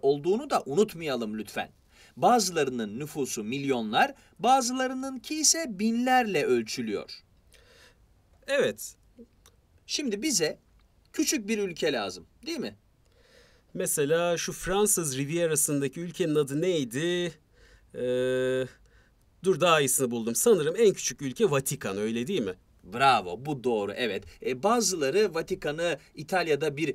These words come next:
Speaker 1: şehir, e, bile zannedebilirler çok küçük olduğu için ama bu doğru değil arkadaşlar. Vatikan başlı başına bir ülkedir. O yüzden de örnekleme alınabilir, alınabilir, alınabilir. Aldım, aldım gitti. Evet, devam ediyorum. Şunu soruyorum sizlere. Şimdi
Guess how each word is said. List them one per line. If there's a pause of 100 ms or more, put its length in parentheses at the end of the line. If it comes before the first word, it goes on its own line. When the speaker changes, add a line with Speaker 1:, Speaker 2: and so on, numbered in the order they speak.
(120)
Speaker 1:
şehir,
e,
bile
zannedebilirler
çok
küçük
olduğu
için
ama
bu
doğru
değil
arkadaşlar.
Vatikan
başlı
başına
bir
ülkedir. (160)
O
yüzden
de
örnekleme
alınabilir, (120)
alınabilir,
alınabilir.
Aldım,
aldım
gitti.
Evet,
devam
ediyorum.
Şunu
soruyorum
sizlere. (800)
Şimdi